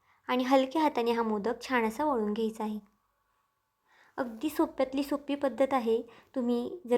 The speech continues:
तुम्हाला अजिबातच मोदक करता येत नसतील ना, तर तुम्ही या पद्धतीने नक्कीच करून बघा.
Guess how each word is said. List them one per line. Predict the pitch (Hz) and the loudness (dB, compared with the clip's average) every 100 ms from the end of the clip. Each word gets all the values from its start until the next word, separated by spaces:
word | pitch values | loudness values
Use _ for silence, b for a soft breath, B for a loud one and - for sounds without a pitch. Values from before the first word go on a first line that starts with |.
| 240 | 0
तुम्हाला | 247 254 | 2 6
अजिबातच | 240 233 247 247 277 277 | 6 4 0 0 -2 0
मोदक | 262 240 | 2 2
करता | 247 269 269 | 2 2 4
येत | 262 262 - - | 0 0 -8 -6
नसतील | 254 - 269 | -6 -6 -4
ना, | 226 | -2
तर | 220 240 | 0 0
तुम्ही | 240 233 240 | -2 -2 4
या | 226 | 4
पद्धतीने | 226 220 - - 226 233 | 4 -2 -6 -6 -4 -2
नक्कीच | 233 226 262 - | -2 -4 -14 -4
करून | 277 254 247 | -2 -2 -2
बघा. | 220 214 | 0 -2